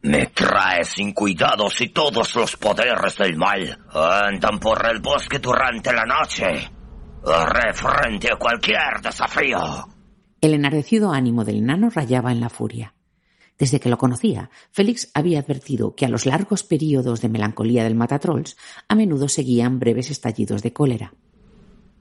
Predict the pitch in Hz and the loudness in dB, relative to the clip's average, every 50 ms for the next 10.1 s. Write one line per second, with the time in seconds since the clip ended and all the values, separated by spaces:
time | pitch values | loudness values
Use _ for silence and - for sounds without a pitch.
0 | _ _ _ - 190 180 180 175 175 170 156 151 139 135 - - - 208 - 214 | _ _ _ 0 2 2 2 2 0 0 0 0 -2 -2 -4 -6 -6 -6 -6 -4
1 | 208 - - 143 127 - 135 117 - - 123 131 139 135 143 143 131 123 - 131 | -4 -2 0 0 -2 -2 -4 -8 -6 -2 -2 0 0 0 0 -2 -2 -4 -4 -4
2 | - 123 127 139 135 127 123 117 113 110 - _ _ _ _ _ _ _ _ - | -6 -6 -4 -2 -2 0 0 -2 -4 -6 -10 _ _ _ _ _ _ _ _ -6
3 | - 143 135 127 143 160 160 - 185 165 160 185 185 - 139 117 - _ _ _ | -2 0 0 2 2 0 0 0 0 0 2 0 0 0 -4 -4 -6 _ _ _
4 | _ _ - - - 131 113 123 131 123 127 127 - 147 139 139 - 139 139 - | _ _ -8 -2 0 0 2 2 2 2 0 0 -2 -2 -2 -2 -2 -2 -2 0
5 | 135 110 113 - - - 151 135 107 - - - 117 104 98 98 104 98 101 - | 0 0 0 -2 -4 -6 -6 -6 -6 -10 -8 -4 -2 -2 -2 -2 -4 -6 -4 -4
6 | 104 107 - 160 170 156 135 104 107 - _ _ _ _ _ _ _ _ _ - | -4 -4 -2 -2 0 0 0 -2 -4 -8 _ _ _ _ _ _ _ _ _ 0
7 | - 151 147 185 214 202 - - 170 175 190 190 202 196 180 160 139 139 135 135 | 0 2 2 2 0 0 0 0 2 2 2 2 2 2 2 2 0 0 -2 -2
8 | - - 180 196 202 - 208 185 151 131 123 135 160 180 185 - - 202 - 143 | 0 0 0 0 0 0 0 0 0 0 0 0 0 -2 -2 -2 -6 -4 -2 0
9 | 147 156 170 139 - 147 147 139 139 147 139 - 143 135 139 - - 131 139 180 | 0 0 0 -2 -2 -2 -2 -2 -2 -2 -2 -2 -2 -2 -2 -4 -4 -2 0 0
10 | 208 226 | 0 0